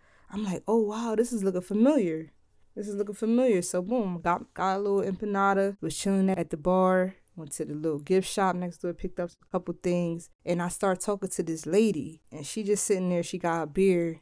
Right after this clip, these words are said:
and she older, she probably in her sixties, fifties, sixties, something like that. Somebody, somebody grandma, but she looked good, you know, teeth was white, she looked good, you know what I'm saying? She had a little low cut, and she just started talking to me. And she start talking to me in majority Spanish.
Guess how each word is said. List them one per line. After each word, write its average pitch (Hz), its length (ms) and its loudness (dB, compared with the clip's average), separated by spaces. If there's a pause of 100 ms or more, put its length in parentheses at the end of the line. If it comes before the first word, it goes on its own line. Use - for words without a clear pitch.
(120)
and - 80 -12
she 339 220 4
older, 160 340 6
she - 160 -8
probably 208 280 2
in 180 80 2
her 170 100 0
sixties, 190 520 -2
fifties, 226 320 -2
sixties, 202 500 -2
something 202 200 -4
like 180 200 -2
that. 196 280 -2 (520)
Somebody, 208 400 6
somebody 208 320 4
grandma, 170 320 0
but 226 160 2
she 302 100 4
looked 277 220 4
good, 254 240 4
you 165 80 0
know, 196 260 0
teeth 220 240 2
was 196 140 -6
white, 214 340 4
she - 120 -8
looked 214 160 2
good, 170 260 2
you 165 80 -4
know 175 80 -2
what 180 60 0
I'm 175 60 -2
saying? 190 400 -4 (280)
She - 160 -2
had 175 120 2
a 180 40 2
little 185 180 6
low 190 180 8
cut, - 340 -8 (180)
and 196 100 -2
she 320 100 0
just 330 160 2
started 294 240 4
talking 302 260 0
to 175 140 -2
me. 165 360 -6 (180)
And 180 120 -6
she 233 140 -2
start 254 380 2 (160)
talking 277 320 2
to 202 140 2
me 190 140 4
in 180 80 2
majority 170 440 4
Spanish. 160 600 -2